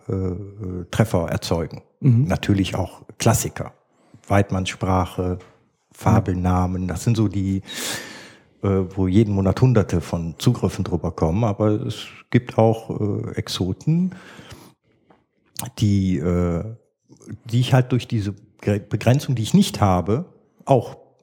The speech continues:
Speaker 1: einfange.
Speaker 2: Mhm. Okay. Also unbegrenzt heißt ja, dann geht's ja auch in, ich sag mal, politische Bereiche, in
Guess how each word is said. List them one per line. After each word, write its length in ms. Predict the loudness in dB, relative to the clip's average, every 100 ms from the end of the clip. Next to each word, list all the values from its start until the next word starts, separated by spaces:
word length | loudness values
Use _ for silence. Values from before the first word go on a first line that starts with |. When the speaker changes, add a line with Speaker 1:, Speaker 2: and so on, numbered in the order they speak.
| _ -12
Speaker 1:
einfange. 500 | -10 -10 -14 -18 -20 _ _ -2
Speaker 2:
Mhm. 360 | 2 2 0 -6 _ _ _ -16
Okay. 400 | -14 -12 -10 -10 -12 _ -20 -20 -20 -20 -20 _ _
Also 240 | -4 -2 2
unbegrenzt 880 | 4 6 4 2 2 4 2 -2 0
heißt 340 | 2 2 0
ja, 120 | 2
dann 360 | 4 4 6 4
geht's 380 | 0 -4 -6 -4
ja 100 | -2
auch 260 | -4 -6 -4
in, 460 | 0 4 4 2 -2 _
ich 60 | -10
sag 140 | -4
mal, 100 | -4
politische 920 | -4 -4 -2 -2 -2 -4 0 2 2 0
Bereiche, 840 | -4 0 2 2 2 0 0 0 0
in 420 | 2 2 2